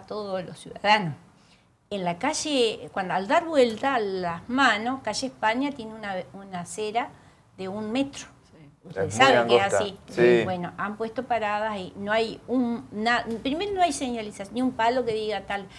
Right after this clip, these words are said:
Speaker 1: La gente camina y dice, "¿Dónde parará tal? ¿Dónde parará tal?". Bueno, no hay garita porque tampoco, eh,
Speaker 2: No hay, no hay
Speaker 1: puede
Speaker 2: margen para
Speaker 1: ponerse en
Speaker 2: hacerla.
Speaker 1: ese espacio
Speaker 2: No hay
Speaker 1: una
Speaker 2: espacio.
Speaker 1: garita. No hay un, ni un arbolito en todas las dos cuadras o tres. Bueno, la gente se cruza enfrente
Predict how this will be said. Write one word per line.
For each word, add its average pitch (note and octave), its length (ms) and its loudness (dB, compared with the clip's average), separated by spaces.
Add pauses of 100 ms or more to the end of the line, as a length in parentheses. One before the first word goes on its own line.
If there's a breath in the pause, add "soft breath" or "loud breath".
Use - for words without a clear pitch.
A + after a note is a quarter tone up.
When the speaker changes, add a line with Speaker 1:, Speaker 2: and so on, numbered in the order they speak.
(120)
Speaker 1:
La F3+ 100 -8
gente C4+ 300 -2
camina B3+ 320 -2
y B3+ 40 -2
dice, B3 180 -6
"¿Dónde F#4+ 220 -6
parará C#4+ 420 -4
tal? A3 220 -8
¿Dónde F4 240 -10
parará C4 380 -6
tal?". F#3+ 180 -6
Bueno, F3 200 -6 (440 soft breath)
no A3 200 0
hay B3 120 4
garita C4+ 460 0
porque F3+ 240 -8
tampoco, F3 480 -8 (220)
eh, - 140 -10
Speaker 2:
No D#3+ 80 -4
hay, D#3 140 -4
no C3+ 60 -10
hay - 40 -14 (160)
Speaker 1:
puede A3 120 2
Speaker 2:
margen A3 120 6
para G#3+ 120 6
Speaker 1:
ponerse A#3 260 4
en A3 60 6
Speaker 2:
hacerla. A3+ 80 4
Speaker 1:
ese A3+ 140 0
espacio G3+ 400 2
Speaker 2:
No G#3+ 60 -4
hay G#3 60 0
Speaker 1:
una G3+ 80 6
Speaker 2:
espacio. A#3 120 4
Speaker 1:
garita. G#3+ 280 0 (500 soft breath)
No F#3+ 100 -6
hay A3 160 2
un, A#3 480 4
ni D4 140 8
un E4 120 2
arbolito C#4+ 540 4
en A#3 140 -2
todas A#3 240 4
las G#3 160 0
dos G#3 100 -4
cuadras A3+ 400 4
o - 20 -4
tres. A#3+ 300 0 (400 soft breath)
Bueno, F#3 340 -4 (300 soft breath)
la F3+ 80 -10
gente B3 400 -4
se - 160 -6
cruza A3+ 320 -2
enfrente C4 600 0